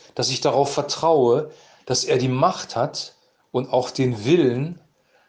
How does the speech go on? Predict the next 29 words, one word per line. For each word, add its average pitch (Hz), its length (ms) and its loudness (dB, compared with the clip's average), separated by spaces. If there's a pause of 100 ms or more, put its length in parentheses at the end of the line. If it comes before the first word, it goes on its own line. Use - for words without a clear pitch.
(120)
die 123 140 -6
Dinge 139 240 2
zu 135 180 -2
verändern 123 480 -2
in 120 100 -6
meinem 120 360 -4
Leben. 101 500 -6 (680)
Glauben 185 400 4
bedeutet, 160 560 0
dass 139 100 -2
er 147 120 -2
nicht 135 200 -4
jeden 156 220 0
Tag 143 240 -4
seine 131 260 -2
Meinung 131 420 -2
ändert 107 380 -6
über 104 160 -8
mich, 110 360 -8 (340)
sondern 123 320 0
dass 131 180 -2
ich - 200 -6
immer 143 260 0
sein 127 220 -2
Kind 127 280 -2
bleiben 117 320 -2
darf. 104 460 -4 (920)
Glauben 156 320 4
bedeutet, 135 640 2